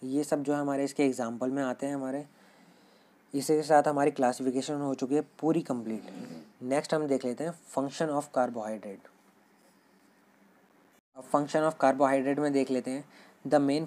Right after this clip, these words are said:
function of carbohydrate is to provide energy। सबसे मेन फंक्शन जो कार्बोहाइड्रेट का है वो क्या है हमारा, ये एनर्जी सोर्स में यूज़ होता है और ये हमें एनर्जी देता है। To carry out important processes of our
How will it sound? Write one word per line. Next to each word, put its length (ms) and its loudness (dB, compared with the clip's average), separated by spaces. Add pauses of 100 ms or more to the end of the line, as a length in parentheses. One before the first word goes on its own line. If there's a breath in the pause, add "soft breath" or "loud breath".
function 240 -4
of 100 -4 (120)
carbohydrate 640 -2
is 160 -4
to 160 -4
provide 340 0
energy। 360 -8 (340 loud breath)
सबसे 280 -2
मेन 240 0
फंक्शन 380 -4
जो 80 -2
कार्बोहाइड्रेट 600 -4
का 140 -6
है 80 -4
वो 240 -4
क्या 160 -6
है 60 -8
हमारा, 320 -6 (320 loud breath)
ये 340 -2
एनर्जी 380 -2
सोर्स 320 -6
में 100 -2
यूज़ 260 -2
होता 180 -8
है 180 -12 (360)
और 120 -6
ये 140 -2
हमें 280 -6
एनर्जी 420 -2
देता 240 -8
है। 140 -16 (1120 loud breath)
To 60 2
carry 300 2
out 240 0
important 540 -4
processes 420 -4
of 220 -4
our 280 -4